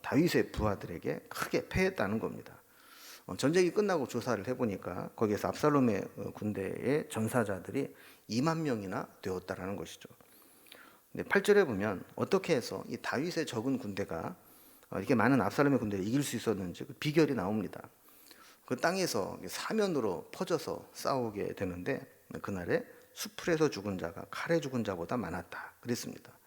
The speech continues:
어, 칼에 죽었다는 얘기는, 어, 전투 과정에서, 어, 상대방 군인에게 죽는 것을 의미합니다. 그런데 수풀에서 죽었다라고 하는 것은, 어, 전투와 상관없이 자연 지형에 의해서, 어, 전멸당하는 것을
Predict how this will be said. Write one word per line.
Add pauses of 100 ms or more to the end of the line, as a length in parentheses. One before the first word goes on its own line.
(680)
어,
칼에
죽었다는
얘기는,
어,
전투
과정에서, (280)
어,
상대방
군인에게
죽는
것을
의미합니다. (500)
그런데
수풀에서
죽었다라고
하는
것은, (400)
어,
전투와
상관없이 (260)
자연
지형에 (340)
의해서, (240)
어,
전멸당하는
것을